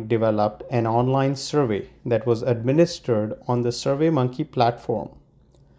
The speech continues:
Families and caregivers across all fifty states that contacted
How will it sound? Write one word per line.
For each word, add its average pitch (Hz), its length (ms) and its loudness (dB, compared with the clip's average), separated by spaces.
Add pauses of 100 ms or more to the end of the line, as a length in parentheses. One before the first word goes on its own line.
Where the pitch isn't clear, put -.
(340)
Families 156 640 2
and 120 220 0
caregivers 117 760 0
across 117 480 0 (120)
all 135 340 4
fifty 139 420 -4
states 107 520 -6
that 110 300 -2
contacted 135 800 0